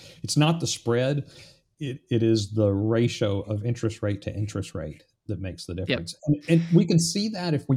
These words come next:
Speaker 1: break it down into dollars, and that's what people don't do. So, so let's think about this a little differently. Just in that same example that you had there of the one percent and four percent.
Speaker 2: Yep.
Speaker 1: Let's, let's look at, at it.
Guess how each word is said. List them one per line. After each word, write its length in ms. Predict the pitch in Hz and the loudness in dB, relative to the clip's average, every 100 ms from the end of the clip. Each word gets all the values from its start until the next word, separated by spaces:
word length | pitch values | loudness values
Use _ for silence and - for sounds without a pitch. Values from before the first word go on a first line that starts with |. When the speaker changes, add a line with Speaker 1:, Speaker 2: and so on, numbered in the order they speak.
| 110 - | -2 2
Speaker 1:
break 240 | 131 135 | 2 2
it 40 | |
down 180 | 123 123 | 0 -2
into 160 | 110 98 | -2 -2
dollars, 560 | 92 101 117 120 120 - | -2 -2 -2 -4 -6 -4
and 140 | 113 | -2
that's 180 | 127 - | -2 -4
what 120 | - | -6
people 220 | - 107 | -4 0
don't 200 | 104 95 | 0 0
do. 180 | 107 113 | 0 0
So, 240 | 110 120 - - - | 2 0 -2 -12 -18
so 120 | - 131 | 0 4
let's 200 | 165 165 | 4 6
think 180 | 160 | 4
about 240 | 143 123 107 | 2 0 -2
this 160 | 113 | -2
a 60 | 113 | 0
little 160 | 113 107 | 2 2
differently. 580 | 135 - 127 127 135 - - | 0 -2 0 0 0 -6 -2
Just 280 | 131 - - | 0 0 2
in 80 | 127 | 2
that 100 | 113 | 2
same 220 | 151 147 | 2 2
example 400 | 117 120 127 123 | 2 0 -2 -2
that 160 | 113 131 | -2 -2
you 80 | |
had 340 | 123 120 120 123 _ - | -2 0 -2 -6 _ -2
there 400 | 123 120 131 104 - | 0 0 -4 -8 -2
of 180 | 117 104 | 0 2
the 160 | 107 | 2
one 240 | 107 123 127 | 2 2 0
percent 320 | 123 127 110 | 0 0 -2
and 100 | 104 | -2
four 140 | 120 | 0
percent. 400 | 165 117 131 135 - - - - _ | 0 -2 -2 -4 -8 -20 -20 -20 _
Speaker 2:
Yep. 200 | 143 131 - 220 - 143 | 0 0 -2 -14 -2 2
Speaker 1:
Let's, 340 | 175 - - | 2 0 0
let's 280 | 165 175 175 | 2 2 4
look 220 | 175 165 | 4 4
at, 80 | 165 | 2
at 240 | 135 123 123 | 0 0 0
it. 260 | 120 - | 0 -4